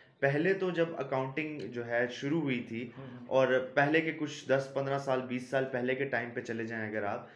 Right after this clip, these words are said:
Speaker 1: तो उस वक़्त जो books of accounts थी, वो manual books of accounts होती थी, क्योंकि software का तो concept होता नहीं था।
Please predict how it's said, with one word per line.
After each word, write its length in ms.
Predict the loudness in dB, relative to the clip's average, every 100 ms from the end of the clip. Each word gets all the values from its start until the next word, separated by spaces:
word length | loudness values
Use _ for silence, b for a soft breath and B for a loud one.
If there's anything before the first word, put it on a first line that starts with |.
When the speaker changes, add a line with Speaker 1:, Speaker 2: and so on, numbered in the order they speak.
| B B -6
Speaker 1:
तो 60 |
उस 320 | -2 0 0 -2
वक़्त 240 | 0 0
जो 300 | 0 -2 -2
books 240 | -4 -4 -4
of 100 | -2
accounts 400 | -2 -2 -4 -8
थी, 80 |
वो 180 | -6 -4
manual 460 | -2 0 0 0 -2
books 280 | -2 -4 -6
of 60 | -4
accounts 300 | -4 -4 -4
होती 240 | -6 -8 -8
थी, 80 |
क्योंकि 200 | -6 -6
software 440 | -2 -2 -2 -2 -2
का 100 | -2
तो 100 | -4
concept 500 | -6 -4 -4 -4 -4
होता 260 | -2 0
नहीं 120 | -2 -4
था। 320 | -8 -10